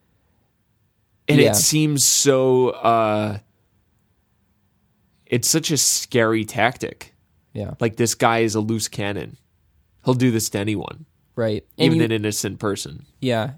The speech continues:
Speaker 2: And we see, you know, its effects on Eugene. It definitely has an effect on Eugene. Um,
Speaker 1: It has a, an effect on Dwight.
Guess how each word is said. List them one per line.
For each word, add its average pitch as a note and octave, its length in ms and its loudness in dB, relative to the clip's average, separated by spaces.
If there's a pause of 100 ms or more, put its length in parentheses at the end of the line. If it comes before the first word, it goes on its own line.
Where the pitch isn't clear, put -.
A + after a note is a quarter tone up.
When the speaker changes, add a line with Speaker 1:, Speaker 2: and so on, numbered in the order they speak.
(100)
Speaker 2:
And D#3+ 160 -2
we E3+ 100 -4
see, E3+ 520 -2
you D3+ 100 -4
know, A#2 160 0
its A#2 160 -6
effects - 400 -4
on A#2 140 -2
Eugene. A2+ 540 -4
It G2+ 80 -10
definitely B2 360 -6
has A2+ 220 -6
an A2 80 -4
effect - 320 -8
on G2+ 140 -8
Eugene. G2+ 580 -8 (920)
Um, G#2 320 0
Speaker 1:
It G2 60 0
has G3+ 220 -2
a, F#3 200 -2
an F#3 80 0
effect G3+ 360 -2
on F3+ 160 -2
Dwight. C#3 520 -4